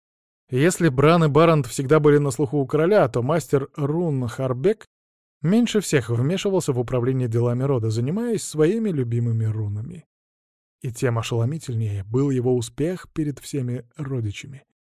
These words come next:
Последняя работа по восстановлению тяжёлых големов, найденных в руинах крепостей, недавно была успешно закончена, что серьёзно укрепило обороноспособность королевства.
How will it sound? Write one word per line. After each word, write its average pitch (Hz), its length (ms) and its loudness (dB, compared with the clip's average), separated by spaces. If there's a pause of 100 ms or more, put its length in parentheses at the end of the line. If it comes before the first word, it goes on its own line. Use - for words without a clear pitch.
(500)
Последняя 135 460 0
работа 135 360 2
по 117 140 -4
восстановлению 127 680 -2
тяжёлых 120 440 0
големов, 143 500 0
найденных 117 480 -2
в 127 40 0
руинах 117 340 0
крепостей, 120 680 -2
недавно 151 440 2
была 175 220 4
успешно 165 460 0
закончена, 196 680 -2
что 147 200 -4
серьёзно 165 420 0
укрепило 160 480 0
обороноспособность 131 1040 -4
королевства. 110 680 -6